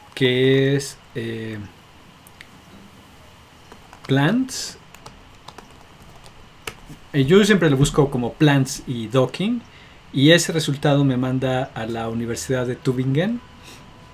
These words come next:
Ellos desarrollaron un sistema de docking muy interesante, muy bonito, pero no solo el docking es padre, sino si se van aquí a, a pedir su licencia,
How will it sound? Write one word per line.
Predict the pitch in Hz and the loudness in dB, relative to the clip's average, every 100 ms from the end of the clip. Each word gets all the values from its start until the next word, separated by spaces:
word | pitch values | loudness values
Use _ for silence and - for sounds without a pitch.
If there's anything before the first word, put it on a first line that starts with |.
| - - - | -20 -20 -2
Ellos | 160 196 214 | 4 6 6
desarrollaron | 156 143 135 151 156 | 2 0 2 4 4
un | 156 | 4
sistema | 151 151 156 | -2 -2 0
de | 135 | 2
docking | 147 147 156 | 2 2 4
muy | 156 | 4
interesante, | 180 147 127 - 127 131 | 4 -2 -4 -4 -6 -2
muy | 151 131 | 0 0
bonito, | 131 127 123 - 160 202 - - - - | 0 -2 -4 -6 -6 -6 -14 -20 -20 6
pero | 170 170 170 175 | 6 8 4 2
no | - 151 180 | 4 6 4
solo | 196 208 | 2 0
el | 170 147 | 2 0
docking | 139 143 143 135 | 0 0 0 -2
es | 131 | -2
padre, | - 127 123 139 220 - | -2 -4 0 -2 -4 -10
sino | - - 120 120 117 117 | -14 -6 -4 -4 -6 -8
si | - | -6
se | 131 135 | -4 0
van | 135 | 2
aquí | 143 143 139 131 | 2 0 0 0
a, | 117 110 - - - - - - - | -2 -8 -14 -20 -20 -20 -20 -14 -4
a | 123 | -4
pedir | - 123 131 139 | -2 2 4 4
su | 135 131 120 | 2 -2 -2
licencia, | 113 - - 139 139 135 131 202 | -4 -2 2 4 2 -2 -4 -6